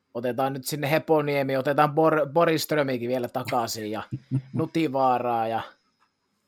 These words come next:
Speaker 1: siellä alkaa olla enemmän Suomen lippua kuin, kuin mitään muuta pikkuhiljaa.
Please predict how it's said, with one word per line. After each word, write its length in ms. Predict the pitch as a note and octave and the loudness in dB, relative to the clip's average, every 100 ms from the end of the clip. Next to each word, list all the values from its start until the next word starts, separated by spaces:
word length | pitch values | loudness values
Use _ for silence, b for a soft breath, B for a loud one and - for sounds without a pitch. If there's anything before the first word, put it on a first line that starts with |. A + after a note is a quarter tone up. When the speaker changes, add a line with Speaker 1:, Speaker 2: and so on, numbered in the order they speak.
| _ _ _ | _ _ _
Speaker 1:
siellä 300 | - D3+ C#3 | -8 -4 0
alkaa 420 | C3 D3 C#3+ D3 D3+ | 2 2 2 4 4
olla 360 | D#3 D3+ - - | 4 2 0 -2
enemmän 340 | E3 D#3+ D3+ | -2 -2 -2
Suomen 360 | E3+ E3 D#3 C#3+ | 0 0 0 -2
lippua 380 | - - C3+ | -4 -2 -2
kuin, 180 | B2 B2+ B B B B B _ | 0 -6 B B B B B _
kuin 100 | B2+ | -14
mitään 320 | C3 C#3+ C3 | -4 -4 -2
muuta 260 | C3+ A#2+ | -4 -4
pikkuhiljaa. 600 | G2 - - A2 G2+ F#2+ | -6 -14 -12 -10 -8 -10